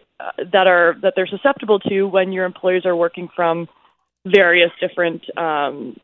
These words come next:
home offices. So there's a lot of valid and acceptable reasons why an employer might have to require their workforce to, to come into the office. Um, and, and it's really going to be a workplace-specific, uh, situation.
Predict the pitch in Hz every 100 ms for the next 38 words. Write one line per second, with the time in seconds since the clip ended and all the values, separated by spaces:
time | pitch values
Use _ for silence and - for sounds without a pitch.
0 | - 170 175 165 139 147 160 - - -
1 | - - 190 185 - - - _ 208 208
2 | 220 202 220 240 196 - _ 185 165 175
3 | 185 196 190 170 - 175 175 190 180 175
4 | 208 220 247 220 185 185 185 185 - 175
5 | 175 165 160 180 180 - 170 165 - 156
6 | 147 175 226 226 220 220 214 - 220 220
7 | - 226 _ - 214 208 202 208 202 208
8 | - 214 185 208 - 294 - _ - _
9 | _ - 185 180 170 170 170 - 196 185
10 | 170 175 165 175 175 175 165 160 165 165
11 | 160 - 165 156 170 - 165 160 - 160
12 | - - 143 _ - - 101 - - -
13 | - - - - 127 - - -